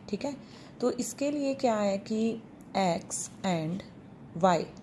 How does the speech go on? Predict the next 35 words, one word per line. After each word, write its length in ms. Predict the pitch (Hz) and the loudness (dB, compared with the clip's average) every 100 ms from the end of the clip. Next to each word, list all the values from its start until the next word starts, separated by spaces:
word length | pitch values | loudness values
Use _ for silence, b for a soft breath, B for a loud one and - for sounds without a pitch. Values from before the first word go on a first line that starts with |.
| - - - - - | -18 -16 -16 -10 4
ये 140 | 202 | 6
लिया 220 | 185 165 - | 6 4 0
हुआ 160 | - | -2
है, 60 | - - | -4 2
ये 180 | 202 214 | 6 6
हो 120 | 185 | 4
गया 140 | 185 | 4
इसका 200 | 185 - | 2 2
center 320 | 185 175 151 170 | 2 2 0 -4
point, 380 | 139 - - | -4 -6 -6
ये 180 | 196 180 | 0 2
वाला 180 | 175 - | 2 0
point 340 | - 160 - - | -2 -4 -4 -6
जो 120 | - | -6
है, 140 | 156 - - B B B B - - | -6 -12 -18 B B B B -20 -16
ठीक 140 | - 254 | -8 -2
है। 140 | 247 - - - B B B 277 | -2 -4 -16 -18 B B B 2
तो 300 | 285 294 - | 4 4 4
जब 240 | 214 220 196 | 4 4 2
भी 120 | 294 | 0
एक 120 | 311 | 0
circle 420 | - 240 - 262 | 2 2 4 2
draw 160 | 240 240 | 4 2
करना 400 | 240 220 185 170 | 4 4 4 2
है 160 | 165 170 | 0 -2
तो 120 | 185 226 | -2 0
circle 440 | 226 220 262 262 | 0 0 2 2
draw 200 | 233 214 | 2 0
करने 340 | 214 202 202 196 | 2 2 2 0
के 160 | 196 | 0
लिए 180 | 190 190 | 0 0
हम 180 | 196 190 | 0 -2
क्या 160 | 190 180 | 0 0
करते 340 | 175 160 - 165 | 0 -6 -6 -4
हैं, 200 | 208 | -4